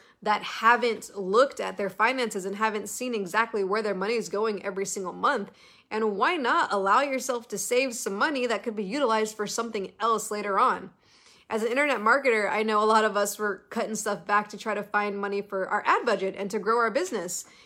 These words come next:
and to do what we can. So it's, it's crucial to kinda be resourceful and to kinda figure out where money is gonna come from. Nice, Dale. Dale says, "I always ask myself, do I really need this? Is it a necessity, a desire, or a pleasure?" That's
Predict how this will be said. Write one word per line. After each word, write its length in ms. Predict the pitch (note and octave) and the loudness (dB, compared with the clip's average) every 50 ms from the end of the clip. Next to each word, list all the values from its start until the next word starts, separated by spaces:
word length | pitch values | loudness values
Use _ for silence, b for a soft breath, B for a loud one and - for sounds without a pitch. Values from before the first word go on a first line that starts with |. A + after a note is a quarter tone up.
| B B B | B B B
and 180 | - G#3+ A3 G#3+ | -4 -2 -2 -2
to 60 | - | -2
do 140 | F#3 G#3 B3 | 0 0 2
what 120 | A#3 G3+ G3 | 2 2 0
we 100 | G3 F#3+ | -2 -2
can. 420 | G3 - C4 D4+ D4 A3+ G3 G3 | -2 -2 0 0 0 0 0 -2
So 300 | - - - A3+ G#3+ G#3 | -2 -2 0 0 2 2
it's, 320 | A3 G#3 G#3 - - - B B B B B B | 2 2 0 -2 -8 -10 B B B B B B
it's 160 | G#3 G#3 - | -6 -6 -6
crucial 480 | - - - E4+ F#4+ G4+ G4 - C4+ A#3 | -6 -2 2 4 4 4 4 4 2 2
to 80 | A3+ | 0
kinda 460 | G#3+ - - B3 A#3+ A#3+ A#3 A3+ G#3+ G3+ | 0 0 2 2 2 2 2 0 -2 -2
be 220 | F3+ A3+ C4 D#4+ | -2 -2 -2 2
resourceful 680 | D#4 C4 B3 - - A#3 B3+ D4 C#4 - - G3 F#3 | 2 2 2 2 2 2 2 2 0 -2 -2 -2 0
and 120 | F#3 F#3+ F#3+ | 0 0 -2
to 40 | F#3+ | -4
kinda 240 | - B3+ A#3+ A3 G#3 | -4 -4 -2 -2 -2
figure 340 | G#3+ - A#3 G3+ G3 G3+ G#3 | 0 0 0 0 2 2 4
out 220 | A3 A3 G3+ F#3+ | 6 6 6 4
where 140 | G3+ G#3 G3+ | 2 2 0
money 200 | G3 G3 G3+ G3+ | 0 -2 -2 -4
is 100 | G3+ F3+ | -4 -4
gonna 180 | F#3 F#3 F3+ F#3 | -4 -6 -8 -8
come 320 | - - A3 A#3+ B3+ A#3+ | -6 -2 -2 -2 -2 -4
from. 340 | A#3+ - F#3 F#3 F#3 F#3 - _ _ _ _ _ _ _ _ _ _ _ _ _ _ _ _ _ _ _ _ _ | -6 -8 -10 -10 -12 -16 -18 _ _ _ _ _ _ _ _ _ _ _ _ _ _ _ _ _ _ _ _ _
Nice, 320 | F#3+ G#3 A3+ A3+ A3+ G#3 F#3+ | -4 0 0 0 0 0 -2
Dale. 360 | F#3+ G3+ F#3+ F#3+ F#3+ F#3+ F#3+ B B B B B B | -2 -2 0 0 0 -2 -4 B B B B B B
Dale 160 | - G#3+ A3 A3 | 0 2 2 2
says, 160 | A#3 A3+ G3+ | 2 2 2
"I 80 | G#3 | 6
always 180 | G#3 A3+ B3 B3 | 6 6 6 6
ask 220 | A3+ A3+ A#3 A#3 | 6 4 2 4
myself, 340 | A#3 A3 G#3+ G#3+ A3+ G#3 G#3 | 2 0 0 2 2 0 0
do 80 | - A3 | 0 0
I 60 | G#3 | 2
really 200 | G#3 A3 A3+ A3 | 4 4 4 4
need 200 | G3+ G#3+ G#3+ G3 | 4 2 0 2
this? 260 | G3+ G3+ G#3 G3 - | 2 0 0 -2 -2
Is 140 | - G#3+ F#3 | -4 -4 -4
it 80 | G#3 G3 | -4 -2
a 20 | |
necessity, 560 | G3+ G#3 G3+ - A#3+ A#3 - B3+ C#4 C#4 C4+ | -4 -2 -2 -2 -2 -2 -2 -2 -2 0 0
a 80 | B3 G3+ | 0 0
desire, 420 | G#3 G3+ F3+ G3+ G#3 G3+ G3+ G3 | 0 0 0 0 2 2 2 0
or 140 | F#3+ G3 F#3+ | 0 0 -2
a 60 | F#3+ | -2
pleasure?" 340 | F#3+ - G#3 G3 F#3+ F#3 F#3 | -4 -4 -4 -4 -2 -4 -4
That's 240 | F3 G3 G3+ - | -4 -4 -4 -6